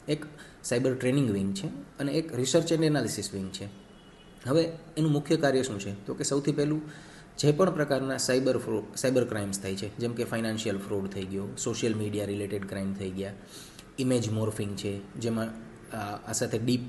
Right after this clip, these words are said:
ફેક્સ કે જેમાં ફેક ઇમેજીસ બનાવવામાં આવતી હોય છે લોકોની અને એને પોસ્ટ કરવામાં આવતી હોય છે. આ ઉપરાંત, અ, ફાઇનાન્શિયલ ફ્રોડમાં અલગ અલગ પ્રકારના ફાઇનાન્શિયલ ફ્રોડ હોય છે, જેમ કે ટાસ્ક ફ્રોડ છે, ઇન્વેસ્ટમેન્ટ ફ્રોડ છે, ડિજિટલ અરેસ્ટ છે. તો આ તમામ પ્રકારના જે સાયબર ફ્રોડ,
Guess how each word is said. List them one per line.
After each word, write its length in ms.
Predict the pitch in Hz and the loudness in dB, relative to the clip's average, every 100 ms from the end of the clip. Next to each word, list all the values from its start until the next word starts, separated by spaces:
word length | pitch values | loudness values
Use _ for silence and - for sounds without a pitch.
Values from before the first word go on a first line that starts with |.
| - | -4
ફેક્સ 380 | 110 98 - - | -2 -2 -4 -6
કે 140 | - | -2
જેમાં 480 | 123 147 170 165 - | 2 2 0 -4 -4
ફેક 280 | - 170 165 | 4 4 6
ઇમેજીસ 340 | 127 110 107 | 2 2 0
બનાવવામાં 460 | 104 104 104 101 104 | -2 -2 -2 -2 -2
આવતી 220 | 101 104 | -2 0
હોય 140 | 104 | 0
છે 120 | 101 110 | 0 0
લોકોની 400 | 107 110 110 110 | 0 0 0 0
અને 140 | 117 | -2
એને 140 | 123 | -2
પોસ્ટ 320 | 117 123 117 - | -2 -2 -2 -2
કરવામાં 340 | 110 101 101 | -2 -2 -2
આવતી 200 | 98 98 | -4 -4
હોય 140 | 98 | -4
છે. 140 | 98 110 110 - - - - - - | -4 -6 -8 -14 -20 -20 -20 -20 -10
આ 60 | 131 | 0
ઉપરાંત, 500 | 123 123 131 127 127 | 2 2 2 0 0
અ, 200 | 120 117 | 0 0
ફાઇનાન્શિયલ 640 | - - 135 135 127 135 | -4 -4 0 2 2 2
ફ્રોડમાં 380 | 127 127 123 123 | 4 2 2 2
અલગ 160 | 117 113 | 2 2
અલગ 160 | 113 | 0
પ્રકારના 340 | 120 117 113 113 | 0 0 0 0
ફાઇનાન્શિયલ 440 | 113 107 101 101 | 0 -2 -2 -2
ફ્રોડ 260 | 98 107 101 | -2 -2 -2
હોય 120 | 101 | -2
છે, 160 | 98 | -2
જેમ 160 | 104 107 | -4 -4
કે 120 | 107 | -4
ટાસ્ક 280 | 98 104 - | -2 0 -2
ફ્રોડ 320 | - 110 101 | -2 -2 -2
છે, 320 | 98 101 98 | -2 -4 -4
ઇન્વેસ્ટમેન્ટ 500 | - 107 104 110 104 | -4 -2 -2 -2 -6
ફ્રોડ 320 | 98 107 101 101 | -6 -4 -2 -2
છે, 240 | 104 101 | -4 -2
ડિજિટલ 320 | 107 104 107 | -2 -2 -2
અરેસ્ટ 380 | 104 98 104 - | -2 -2 -4 -6
છે. 240 | - 104 107 - - - - - - | -8 -10 -10 -14 -20 -20 -20 -20 -6
તો 80 | 160 | -4
આ 160 | 123 | -2
તમામ 340 | 147 143 156 156 | 0 4 4 4
પ્રકારના 360 | 156 151 147 | 2 2 2
જે 120 | 143 139 | 0 0
સાયબર 320 | 127 127 127 | 0 2 0
ફ્રોડ, 340 | 135 120 117 | 0 2 2